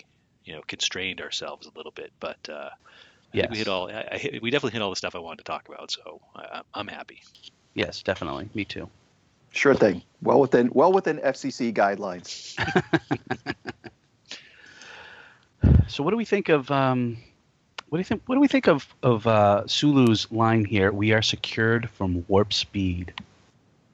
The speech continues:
Speaker 1: Oh, just the, like, what does secured mean?
Speaker 2: Yeah, have we ever, I, I, it just,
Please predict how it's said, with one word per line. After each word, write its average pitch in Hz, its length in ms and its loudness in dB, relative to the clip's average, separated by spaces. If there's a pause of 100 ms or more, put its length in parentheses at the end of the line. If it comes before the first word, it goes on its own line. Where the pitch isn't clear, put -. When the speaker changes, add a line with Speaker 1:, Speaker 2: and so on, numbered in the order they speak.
Speaker 1:
Oh, - 100 -12
just - 200 -8
the, 78 200 -8 (380)
like, 92 140 -20
what 87 60 -6
does 82 100 -4
secured - 420 -6
mean? 127 220 -12 (1040)
Speaker 2:
Yeah, 226 200 6
have 113 240 0
we 170 180 6
ever, 165 520 6 (880)
I, 135 180 -2
I, 147 120 -4 (240)
it 131 100 -10
just, - 300 -8